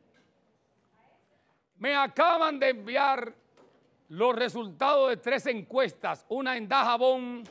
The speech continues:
otra en Hermanas, Hermanas Mirabal y otra en Monseñor Noel. Los datos son los siguientes. Ustedes saben que el diecinueve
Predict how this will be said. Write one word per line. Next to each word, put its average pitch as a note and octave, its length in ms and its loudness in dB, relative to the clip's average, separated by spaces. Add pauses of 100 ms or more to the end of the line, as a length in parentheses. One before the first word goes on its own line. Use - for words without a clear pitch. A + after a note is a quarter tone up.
(720)
otra C4 520 0
en A3+ 180 -6
Hermanas, G#3+ 760 -6
Hermanas A3 480 -4
Mirabal A#3 640 -2 (360)
y G3 140 -8
otra A#3+ 320 0
en G#3+ 80 -4
Monseñor G3+ 500 -2
Noel. D#3+ 460 -6 (600)
Los G3+ 200 -2
datos A#3+ 320 2
son A#3+ 140 -2
los A#3 100 -4
siguientes. G#3 540 -8 (880)
Ustedes B3 480 2
saben C4 380 2
que - 80 -2
el A#3 100 0
diecinueve A3 880 -4